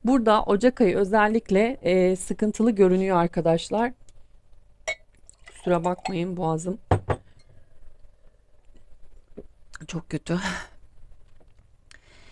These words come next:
Yani şöyle bir şey daha var aslında. Ocak ayı gene diyebiliyorum. Çünkü bu Aralık ayı neredeyse aynı geçiyor. Ocak ayında karşınızdaki kişinin elinde bir tane asa var.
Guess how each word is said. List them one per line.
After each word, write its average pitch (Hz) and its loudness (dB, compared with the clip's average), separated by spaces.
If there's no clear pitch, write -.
Yani 320 8
şöyle 330 4
bir 285 -4
şey 302 2
daha 294 6
var 220 8
aslında. 175 0
Ocak 269 2
ayı 185 4
gene 160 -2
diyebiliyorum. 156 -2
Çünkü 220 -8
bu 226 2
Aralık 226 4
ayı 208 2
neredeyse 202 2
aynı 196 0
geçiyor. 160 -4
Ocak 240 0
ayında 160 2
karşınızdaki 214 2
kişinin 185 -6
elinde 196 2
bir 233 -4
tane 202 -4
asa 170 2
var. - -8